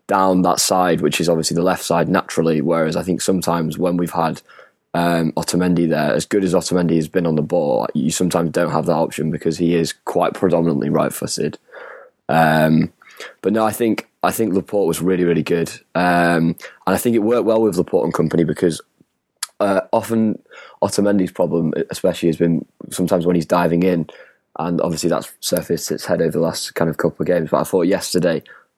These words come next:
company kind of played the role of the guy that was, you know, willing to come out, looking to engage, and Laporte was very much kind of sweeping,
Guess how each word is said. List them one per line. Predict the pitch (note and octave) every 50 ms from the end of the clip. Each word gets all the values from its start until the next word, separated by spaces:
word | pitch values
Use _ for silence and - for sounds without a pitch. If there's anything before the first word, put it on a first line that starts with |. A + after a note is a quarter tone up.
| _
company | - - G2+ F#2+ - G2+ F#2+ F#2
kind | - - F2
of | F2 -
played | - - F#2 F2 D#2
the | E2
role | F2 F2+ F2+ E2+ E2+ E2+
of | E2+ D#2 -
the | F2 E2 E2+
guy | - E2+ E2 E2
that | E2 D#2
was, | D2 E2+ - _ _ _ _ -
you | F#2+
know, | E2+ E2+ D#2+ D#2
willing | - F2+ F#2+ F2+ F2
to | - -
come | - - F2+ F#2
out, | F2+ E2+ -
looking | - - - E2
to | - - E2+
engage, | E2+ E2 D#2 F2 F2 E2 E2 E2 -
and | E2 E2
Laporte | D#2+ - - - F2+ F2+ E2+ -
was | E2 E2 E2 - - - - - - - _ -
very | - F#2+ F#2 F2+ F2+
much | F2+ D2+ - -
kind | - E2+
of | E2 D#2
sweeping, | - - - F2 F#2 F2 D#2+ - D#2+ D#2 F2 F2+